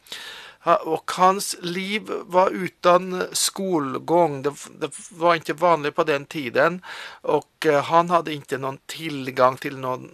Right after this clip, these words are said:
s-, typisk skola som vi idag, eh, känner det som. Men han fick, eh, säkerligen en del, eh,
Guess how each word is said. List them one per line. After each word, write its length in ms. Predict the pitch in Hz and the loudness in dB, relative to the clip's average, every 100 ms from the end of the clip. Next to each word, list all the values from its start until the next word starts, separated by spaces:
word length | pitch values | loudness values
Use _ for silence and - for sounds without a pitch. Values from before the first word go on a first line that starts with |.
| - | -18
s-, 240 | - - _ - | -16 -16 _ -14
typisk 460 | 147 - 135 - | -14 -10 -10 -6
skola 600 | - - 156 147 139 123 | -6 -6 -6 -6 -2 -2
som 240 | 117 131 123 | -2 -4 -6
vi 280 | 127 127 - | -10 -10 -10
idag, 520 | 135 135 131 127 - | -2 4 6 4 0
eh, 680 | 123 110 _ - - - - | -12 -14 _ -20 -20 -20 -12
känner 360 | - 147 131 | -10 -8 -8
det 120 | 55 - | -10 -8
som. 300 | - - 123 _ _ - - - - - - | -8 -10 -12 _ _ -20 -18 -18 -20 -10 2
Men 140 | 175 | 4
han 180 | 170 180 | 6 4
fick, 420 | - 196 - - | 2 -4 -4 -8
eh, 440 | - 175 170 170 151 | 2 4 4 0 -2
säkerligen 840 | - 175 156 156 - 160 160 160 | 2 2 2 -2 0 -2 -2 -2
en 400 | 170 175 170 156 | -6 -4 -4 0
del, 380 | 156 147 143 | 2 4 2
eh, 60 | 143 | 2